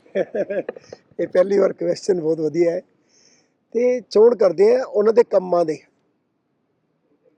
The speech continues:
ਅੱਜ ਦੇ ਜਿਹੜੇ ਨੇਤਾ ਹੈ, ਔਰ ਪਹਿਲਾਂ ਜਿਹੜੇ ਨੇਤਾ ਕੰਮ ਕਰਦੇ ਸੀਗੇ, ਪਹਿਲਾਂ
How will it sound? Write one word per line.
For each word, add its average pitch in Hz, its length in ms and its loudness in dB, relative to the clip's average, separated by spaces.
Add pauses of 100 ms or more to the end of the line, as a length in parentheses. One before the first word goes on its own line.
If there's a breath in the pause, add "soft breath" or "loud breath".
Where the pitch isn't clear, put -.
(120)
ਅੱਜ 185 180 -4
ਦੇ 240 420 6
ਜਿਹੜੇ 196 260 0
ਨੇਤਾ 180 340 2
ਹੈ, 190 180 -2 (800)
ਔਰ - 40 -8
ਪਹਿਲਾਂ 196 340 0
ਜਿਹੜੇ 190 280 4
ਨੇਤਾ 190 280 0
ਕੰਮ 175 240 -2
ਕਰਦੇ 151 280 -2
ਸੀਗੇ, 135 340 -14 (1900)
ਪਹਿਲਾਂ 208 280 2